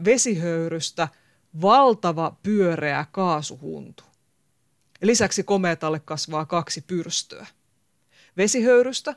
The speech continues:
muodostuu sininen pyrstö ja komeetasta irtoavasta pölystä muodostuu keltainen pyrstö. Kaikkein upeimmat pyrstötähdet voi näkyä taivaalla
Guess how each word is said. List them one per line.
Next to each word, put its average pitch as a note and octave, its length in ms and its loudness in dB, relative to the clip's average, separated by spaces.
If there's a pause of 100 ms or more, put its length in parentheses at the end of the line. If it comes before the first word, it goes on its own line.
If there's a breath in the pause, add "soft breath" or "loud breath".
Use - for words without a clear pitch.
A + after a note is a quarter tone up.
muodostuu E3 720 -4
sininen F#3 600 -8
pyrstö B3 460 -8 (520 soft breath)
ja G3 180 2
komeetasta F#3+ 720 0
irtoavasta F3 640 -4
pölystä G#3 640 -2 (220)
muodostuu E3 720 -6 (160 soft breath)
keltainen D3+ 800 -2
pyrstö. - 420 -10 (1120 soft breath)
Kaikkein G3+ 440 4
upeimmat F#3+ 460 0
pyrstötähdet D#3+ 840 -4
voi C4 140 -2
näkyä C4 320 -4
taivaalla F#3+ 640 0